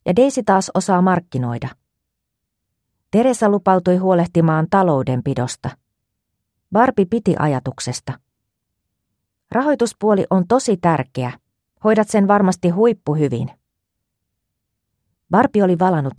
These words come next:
intoa ystäviinsä, ja kaikki odottivat malttamattomina, että pääsisivät tositoimiin. Tohkeissaan tytöt eivät edes huomanneet, että opettaja oli tullut sisään vierailija seurassaan.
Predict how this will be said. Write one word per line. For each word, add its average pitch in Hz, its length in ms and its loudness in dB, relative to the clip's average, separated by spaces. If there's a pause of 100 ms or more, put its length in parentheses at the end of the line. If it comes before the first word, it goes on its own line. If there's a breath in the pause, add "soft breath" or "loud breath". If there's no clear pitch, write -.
intoa 147 460 -2
ystäviinsä, 123 680 -4 (440)
ja 170 60 -4
kaikki 240 340 0
odottivat 196 580 0
malttamattomina, 143 960 -2
että 135 200 -4
pääsisivät 147 640 -2
tositoimiin. 127 760 -2 (1080)
Tohkeissaan 180 600 2
tytöt 175 320 0
eivät 151 280 -2
edes 151 260 -2
huomanneet, 127 600 -4 (300 soft breath)
että 185 240 2
opettaja 208 500 0
oli 175 160 2
tullut 170 300 -2
sisään 151 500 -2 (100)
vierailija 190 520 2
seurassaan. 127 720 -4